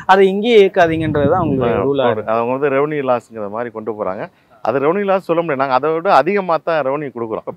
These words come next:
Speaker 2: Plus வந்து government வந்து அவங்க தமிழகத்துல இருந்தா இன்னும் பாதுகாப்பா இருக்கும்னு விரும்பலாம். அது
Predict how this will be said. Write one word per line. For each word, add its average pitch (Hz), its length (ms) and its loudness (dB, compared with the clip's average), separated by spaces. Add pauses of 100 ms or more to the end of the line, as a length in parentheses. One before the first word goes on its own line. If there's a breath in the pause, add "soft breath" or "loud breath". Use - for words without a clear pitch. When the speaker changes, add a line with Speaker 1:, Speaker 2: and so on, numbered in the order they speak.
(120)
Speaker 2:
Plus 165 200 0
வந்து 185 240 0
government 175 520 0
வந்து 180 120 0
அவங்க 151 380 2 (320)
தமிழகத்துல 170 380 2
இருந்தா 156 260 -2
இன்னும் 156 220 -4
பாதுகாப்பா 147 440 2
இருக்கும்னு 127 540 -4
விரும்பலாம். 113 400 -2 (540)
அது 110 240 -4